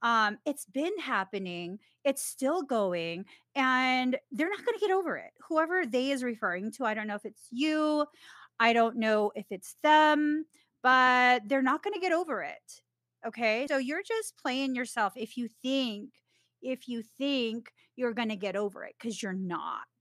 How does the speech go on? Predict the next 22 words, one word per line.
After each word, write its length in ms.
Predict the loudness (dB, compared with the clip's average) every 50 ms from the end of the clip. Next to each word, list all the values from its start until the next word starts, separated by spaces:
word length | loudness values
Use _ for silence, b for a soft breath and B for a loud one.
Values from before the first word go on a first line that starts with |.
| -18 -16 -16 -16 -16 -18 _ _ _ _ _ _ _ _ -12
I 80 | -12
hate 340 | -12 -8 -6 -6 -6 -6 _
to 160 | -8 -6 -6 -4
break 340 | -2 0 0 0 -2 -4
it 160 | -8 -12 -12 _
to 160 | -8 -6 -4 -4
you, 500 | -2 -2 -2 -2 -2 -2 -4 -4 -6 b b b b b b b -4
but 320 | -2 -2 -2 -2 -4 -4
you're 100 | -4 -4
not. 420 | -2 0 2 2 2 0 -2 -2 0
There's 240 | 2 2 2 2
no 160 | 2 0 0 0
clearance. 960 | -2 -4 -4 -2 -2 -2 -4 -8 -10 -14 -16 -16 -14 -14 -14 -14 -16 -18 -20 _ _ _ _ _ _ _ _ _ _ _ _ _ _ _ _ b b b b b b b b b _
The 80 | -2 -2
request 760 | -2 -2 -4 -2 2 4 4 4 4 0 -4 -10 -10 -10 -6
to 180 | -6 -6 -6 -6
clear 720 | -10 -10 -4 -2 2 4 6 6 6 4 4 0 -2 -6 _ _
you 220 | -4 -4 -2 -2 2 4
out 220 | 6 6 6 6
of 180 | 4 2 0 -2
their 280 | -2 0 0 0 -2 -6
space 880 | -10 -14 -14 -12 -12 -14 -6 -4 -2 -2 0 -2 -4 -6 -8 -12 -14 -16